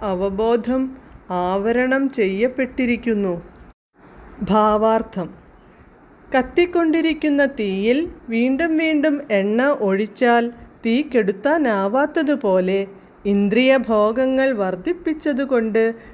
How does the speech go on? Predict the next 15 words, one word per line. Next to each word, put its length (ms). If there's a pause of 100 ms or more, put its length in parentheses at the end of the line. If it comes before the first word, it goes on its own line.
(120)
കാമത്തെയും 960
ശമിപ്പിക്കാൻ 800
കഴിയില്ല 840 (100)
എന്നാണ് 580 (360)
മനുസ്മൃതി 680
പറയുന്നത്. 760 (480)
ഭൗതിക 560
പ്രപഞ്ചത്തിൽ 920 (280)
സർവപ്രവർത്തനങ്ങളെയും 1800
നിയന്ത്രിക്കുന്നതാണ് 1300 (320)
ലൈംഗിക 720
ഭോഗം. 520 (360)
അതുകൊണ്ട് 680 (400)
ഈ 300
ലോകത്തെ 760